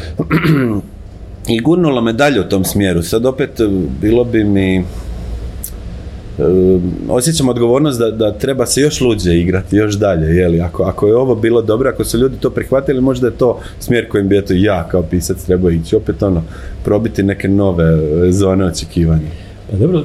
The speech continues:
Speaker 2: mislim, to je tvoje igralište, ti s-, ti tu postavljaš pravila, to je ono što, što je zapravo, čini mi se,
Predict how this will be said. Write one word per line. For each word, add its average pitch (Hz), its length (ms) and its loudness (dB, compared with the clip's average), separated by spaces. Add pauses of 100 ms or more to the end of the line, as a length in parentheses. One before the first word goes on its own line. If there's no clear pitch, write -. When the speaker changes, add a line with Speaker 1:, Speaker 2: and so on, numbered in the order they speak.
(100)
Speaker 2:
mislim, 107 420 -2
to 131 100 0
je 127 60 0
tvoje 135 240 2
igralište, 92 420 -4
ti 113 220 0
s-, - 140 -8
ti 127 140 -2
tu - 140 -2
postavljaš 107 400 -2
pravila, 87 380 -2
to 104 140 -4
je 101 60 0
ono 101 100 0
što, 104 360 -2
što - 240 -2
je 101 80 2
zapravo, 113 420 0
čini 120 260 0
mi 120 120 2
se, 101 320 0